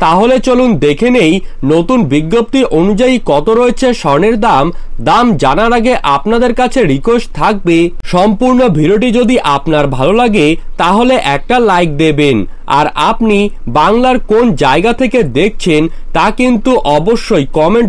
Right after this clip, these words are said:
বক্সে লিখে জানাবেন। আর চ্যানেলটিকে সাবস্ক্রাইব করবেন স্বর্ণের বাজার দর সম্পর্কিত খবরের আপডেট সবার প্রথমেই পাওয়ার জন্য। তো চলুন দেখে নেওয়া যাক।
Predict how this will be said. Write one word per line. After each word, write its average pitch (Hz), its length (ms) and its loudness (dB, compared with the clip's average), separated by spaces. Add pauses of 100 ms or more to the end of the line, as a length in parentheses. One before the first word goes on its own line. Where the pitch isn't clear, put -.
বক্সে 151 360 0
লিখে 196 280 0
জানাবেন। 151 500 2 (340)
আর 143 260 0
চ্যানেলটিকে 151 440 0 (140)
সাবস্ক্রাইব 147 460 -2 (100)
করবেন 175 440 2 (300)
স্বর্ণের 220 420 0
বাজার 147 420 0
দর 247 220 0
সম্পর্কিত 247 540 -2 (180)
খবরের 139 400 0 (180)
আপডেট 202 380 0 (320)
সবার 190 400 0
প্রথমেই 175 440 0
পাওয়ার 156 380 0
জন্য। 143 340 0 (540)
তো 151 100 2 (160)
চলুন 214 440 2 (380)
দেখে 180 240 0
নেওয়া 165 300 2
যাক। 135 360 2